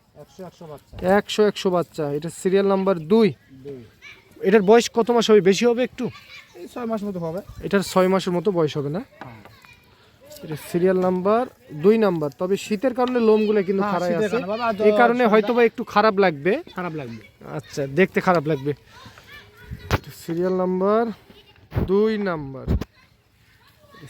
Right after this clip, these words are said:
Speaker 2: সিরিয়াল নাম্বার দুই। আচ্ছা, এটা সিরিয়াল নাম্বার তিন নাম্বার চাচা?
Speaker 1: এটা তিন।
Speaker 2: আচ্ছা,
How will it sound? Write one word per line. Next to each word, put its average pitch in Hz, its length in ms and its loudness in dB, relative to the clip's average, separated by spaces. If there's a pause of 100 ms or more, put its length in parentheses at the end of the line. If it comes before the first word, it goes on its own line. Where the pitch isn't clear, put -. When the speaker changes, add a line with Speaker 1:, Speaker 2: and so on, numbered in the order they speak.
Speaker 2:
সিরিয়াল 165 300 -6
নাম্বার 165 320 -2 (140)
দুই। 165 240 0 (3250)
আচ্ছা, - 240 -14 (1000)
এটা 151 200 -10
সিরিয়াল 196 360 2
নাম্বার 202 260 2 (140)
তিন 262 180 2
নাম্বার 247 260 4
চাচা? 147 300 -6 (120)
Speaker 1:
এটা - 180 -12 (220)
তিন। 202 220 -10 (540)
Speaker 2:
আচ্ছা, 156 360 -4